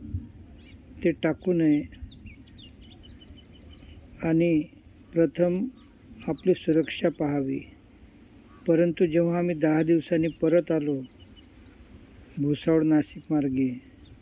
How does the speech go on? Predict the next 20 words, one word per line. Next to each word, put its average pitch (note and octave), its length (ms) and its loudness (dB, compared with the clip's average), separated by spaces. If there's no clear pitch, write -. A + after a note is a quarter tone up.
आणि D#3+ 260 2
मग E3 240 2
खरोखरच E3+ 540 2
मी F3 260 0
तिथं D3 360 -4
देवाला D#3+ 340 4
जे E3 120 2
पैसे D#3+ 380 0
टाकायचे D#3 460 -2
होते D#3 140 -2
ते D#3+ 200 -2
रद्द C#3+ 300 -2
केले D#3+ 300 0
आणि D#3 180 -2
त्याच्यात D3+ 400 -2
थर्ड E3 300 2
एसीचे D#3 340 0
तिकीटं D#3 440 -4
काढले. C#3 460 -4
तर F3 180 6